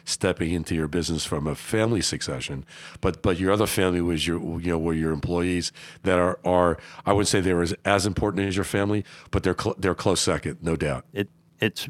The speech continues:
Speaker 2: it's almost biblical. Jesus said that, you know, "Who is my family?" And it's who he was with at the time. And for the people that have
Speaker 1: Yep.
Speaker 2: been with me for thirty plus years that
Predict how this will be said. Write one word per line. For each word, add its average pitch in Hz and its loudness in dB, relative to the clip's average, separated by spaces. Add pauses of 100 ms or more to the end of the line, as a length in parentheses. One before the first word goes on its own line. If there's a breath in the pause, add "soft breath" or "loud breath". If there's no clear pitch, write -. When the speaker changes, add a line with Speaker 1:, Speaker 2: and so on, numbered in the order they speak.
(100)
Speaker 2:
it's 107 0
almost 110 2
biblical. 117 4
Jesus 98 0
said 104 2
that, 117 2
you 107 0
know, 92 0
"Who 104 6
is 110 2
my 101 0
family?" 110 2 (180 loud breath)
And 98 2
it's 95 -4
who 117 8
he 110 6
was 98 0
with 107 4
at 101 0
the 101 -6
time. 110 0 (260 loud breath)
And 98 0
for 104 2
the 92 -10
people 127 2
that 110 4
have 101 2
Speaker 1:
Yep. 90 -4
Speaker 2:
been 104 0
with 107 0
me 117 -6
for 107 0
thirty 117 2
plus - 2
years 110 2
that 90 -2